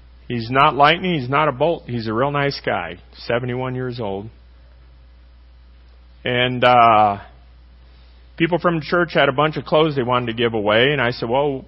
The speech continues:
Bev and I'll go over." And there was a Jesus shirt, and he said, "I want that one." And I said,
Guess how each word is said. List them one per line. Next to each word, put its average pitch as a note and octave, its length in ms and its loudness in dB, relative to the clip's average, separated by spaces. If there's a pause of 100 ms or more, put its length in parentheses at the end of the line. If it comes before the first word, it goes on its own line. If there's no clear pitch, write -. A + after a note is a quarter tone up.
Bev C#3 220 2
and C#3 100 -4
I'll A2+ 160 -2
go G2+ 320 -4
over." A2 200 -4
And - 1000 -14
there B2+ 100 6
was B2+ 160 2
a A2 60 -2
Jesus B2+ 420 -2
shirt, A#2+ 280 -2
and B2+ 80 -12
he B2 60 -6
said, G#2+ 200 0
"I B2 80 4
want D3+ 260 -2
that - 300 0
one." - 260 -8
And - 20 -2
I F#3+ 120 -2
said, G#3 280 -10